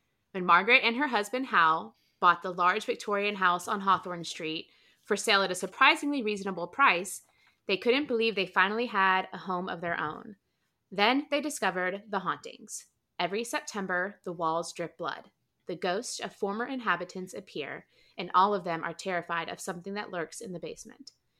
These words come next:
Most people would flee. Margaret is not most people. Margaret is staying. It's her house.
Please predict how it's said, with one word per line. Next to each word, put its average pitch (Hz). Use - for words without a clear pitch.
Most 190
people 220
would 220
flee. 294
Margaret 196
is 180
not 165
most 160
people. -
Margaret 180
is 240
staying. 233
It's 190
her 170
house. -